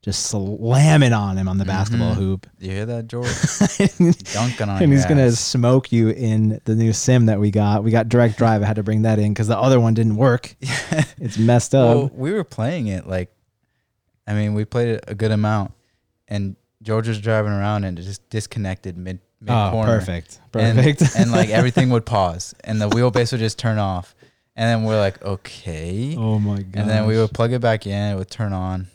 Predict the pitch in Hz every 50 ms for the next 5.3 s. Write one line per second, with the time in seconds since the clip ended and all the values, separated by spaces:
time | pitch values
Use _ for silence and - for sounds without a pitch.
0 | _ _ _ - - - _ - - 107 98 - 95 92 90 92 98 - 107 101
1 | 98 98 98 98 98 104 110 110 131 113 - _ - 95 90 - - 113 98 101
2 | 98 95 92 - 95 90 87 - 78 82 107 _ _ - - - - - - -
3 | - - 107 107 107 104 104 104 95 90 92 _ _ _ _ _ _ _ _ _
4 | _ _ _ _ _ _ _ _ _ - 98 95 90 90 90 85 80 101 120 143
5 | 135 113 113 113 110